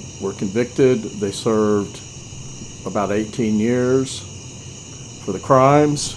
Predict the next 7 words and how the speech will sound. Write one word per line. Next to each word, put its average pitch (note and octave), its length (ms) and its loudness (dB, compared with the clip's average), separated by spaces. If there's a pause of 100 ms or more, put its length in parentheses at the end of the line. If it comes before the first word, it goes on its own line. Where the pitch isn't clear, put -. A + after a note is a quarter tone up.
(460)
and G#2 480 -2
were G2+ 680 4 (340)
eventually G#2+ 640 2 (100)
released G#2 640 0
in G2+ 420 -4 (600)
two A2 120 -4
thousand F#2+ 460 -6